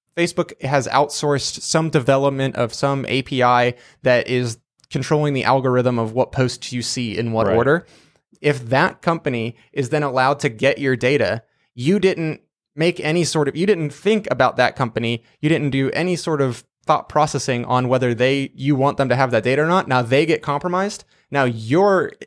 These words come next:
Speaker 1: personal information's been compromised by that company that you didn't even know existed. So that's kind of the background of why this might be important. Yeah, you don't, you don't care if, if Facebook tracks you, if Google tracks you because you put, you bu-, you put a Google Home in your
Speaker 2: Right.
Speaker 1: house, right?
Speaker 2: Yep.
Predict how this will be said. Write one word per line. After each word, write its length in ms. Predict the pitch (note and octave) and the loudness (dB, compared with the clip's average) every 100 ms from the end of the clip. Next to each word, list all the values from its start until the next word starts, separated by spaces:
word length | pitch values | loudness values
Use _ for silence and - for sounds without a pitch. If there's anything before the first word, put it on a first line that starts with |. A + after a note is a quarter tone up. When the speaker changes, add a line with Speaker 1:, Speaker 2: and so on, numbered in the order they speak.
| _ | _
Speaker 1:
personal 340 | F#3 F#3+ D#3+ | -2 0 -2
information's 460 | C#3+ B2+ A#2+ A#2+ B2 | -4 -4 -6 -6 -6
been 140 | B2 | -6
compromised 520 | A#2+ D3+ D#3 C3+ B2+ A#2 | -2 -2 0 -2 -2 0
by 120 | A2+ | 0
that 220 | B2+ - | 2 0
company 400 | D#3+ C3+ C#3 C3+ - - | 0 -2 -2 -2 -6 -4
that 140 | B2 | -2
you 160 | A#2+ D3 | 0 0
didn't 200 | D#3 D3 | 0 0
even 180 | C3 B2+ | -2 -2
know 140 | A#2+ | -2
existed. 600 | A2 A2 A#2+ C3+ - - _ _ _ | -4 -2 -2 -2 -4 -10 _ _ _
So 160 | E3+ | -2
that's 320 | D#3 G#3 - - _ _ _ | 2 0 -2 -10 _ _ _
kind 160 | - F#3 | -2 0
of 80 | D3+ | 0
the 80 | A2 | -2
background 580 | - B2+ D3 C3+ B2 | 2 2 2 2 2
of 160 | A#2 A2+ | 0 -4
why 380 | A2+ A2 A#2+ A#2 | -2 2 4 2
this 240 | A2+ A2+ | 0 0
might 140 | A#2 A2 | -2 -2
be 80 | |
important. 400 | G#2+ A#2 G#2+ G2+ | -4 -2 -2 -2
Yeah, 180 | A2 C#3 | 0 2
you 180 | C3+ C3 | 2 2
don't, 160 | C#3+ - | 0 0
you 160 | C#3 | 0
don't 240 | D3+ E3 - | 2 0 0
care 300 | D3+ C#3+ C3+ | 2 4 2
if, 220 | B2 - | 0 -4
if 220 | C3 B2+ | -4 -4
Facebook 360 | - B2 - A#2+ | -2 -2 -2 -6
tracks 300 | - G#2 - | 0 -2 0
you, 120 | A#2+ | -2
if 100 | A2 | -2
Google 280 | - B2 A#2+ | -2 -2 -2
tracks 420 | A2+ - A2+ - | -4 0 0 0
you 120 | A#2 A2+ | -4 -4
because 300 | A#2 B2 A2 | -2 -4 -4
you 80 | |
put, 240 | A2+ B2+ C#3 | -2 -2 -2
you 80 | A#2+ | -2
bu-, 180 | B2 - | -2 -4
you 100 | B2+ | -8
put 180 | A#2 B2 | -4 -2
a 60 | |
Google 240 | A#2 B2 A2+ | -2 -2 2
Home 220 | B2+ B2 | 2 4
in 80 | G#2+ | 4
your 80 | |
Speaker 2:
Right. 80 | F#2+ | 4
Speaker 1:
house, 280 | B2 G#2 - | 2 0 0
right? 200 | A2+ A#2+ | 0 0
Speaker 2:
Yep. 160 | A#2 | -2